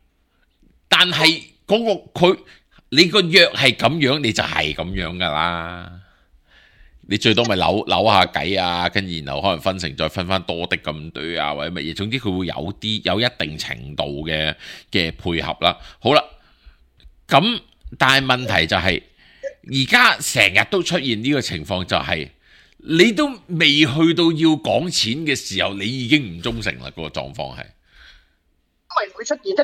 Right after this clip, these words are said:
Speaker 2: 九三嗰個狀況，屌經理人咯。
Speaker 1: 你諗下喎，好似 Viu，喂，Viu 排住隊上嘅人係超多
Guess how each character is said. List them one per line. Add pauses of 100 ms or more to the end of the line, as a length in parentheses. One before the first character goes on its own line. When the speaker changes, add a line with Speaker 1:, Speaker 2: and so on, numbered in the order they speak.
Speaker 2:
九
三
嗰
個
狀
況，
屌 (100)
經
理
人
咯。 (200)
Speaker 1:
你
諗
下
喎，
好
似
Viu， (280)
喂， (300)
Viu
排
住
隊
上
嘅
人
係
超
多